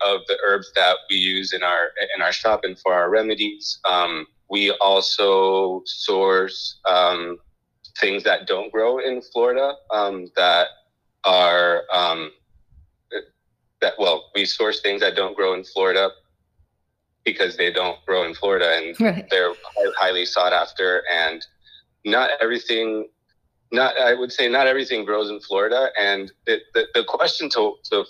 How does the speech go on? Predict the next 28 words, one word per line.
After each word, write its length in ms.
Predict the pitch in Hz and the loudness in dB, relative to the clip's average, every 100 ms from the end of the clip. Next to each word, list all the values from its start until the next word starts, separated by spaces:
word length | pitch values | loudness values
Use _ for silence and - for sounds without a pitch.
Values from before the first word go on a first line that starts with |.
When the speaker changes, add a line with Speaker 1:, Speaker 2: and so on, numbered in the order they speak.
| - | -4
Speaker 1:
foraging 460 | - 117 107 95 92 | 2 2 2 -2 -6
and 120 | 87 | -2
wildcrafting 720 | 92 98 - 90 - - 87 | 0 0 0 -2 -2 -8 -8
is, 180 | 92 - _ | -8 -10 _
is 300 | - - - - | -6 -6 -8 -2
kind 160 | 120 117 | 0 2
of 120 | 92 | 2
a, 20 | |
a, 640 | 85 80 67 - 85 71 65 - _ _ _ | 4 4 2 -2 0 0 0 -6 _ _ _
a 100 | 95 | 0
rabbit 320 | 90 104 101 90 | 4 4 2 -2
hole 300 | 90 78 - | -2 -2 -4
because 380 | 101 101 95 95 | -4 0 0 0
of 220 | 95 87 | -2 -2
the, 180 | - 90 - _ | -2 -2 -4 _
the 120 | - | -4
fact 420 | 107 113 101 101 - | 0 2 2 2 2
that 220 | 90 - | 2 2
there 340 | 98 92 90 90 | 0 2 2 0
is 520 | 98 92 90 92 - - _ - - - _ _ | -4 -4 -6 -10 -14 -18 _ -20 -20 -20 _ _
so 460 | - - - 120 117 | -20 -8 -2 0 0
much 340 | 110 117 - | -2 -4 -4
development 600 | 110 92 90 98 120 127 117 | -6 -2 -2 0 -2 -4 -4
and 140 | 98 | -8
so 180 | - 98 | -2 -2
much, 280 | 98 92 - | 0 -4 0
like, 200 | 95 87 - _ | 0 0 -6 _
urban, 480 | 98 101 101 95 | -4 0 -2 -2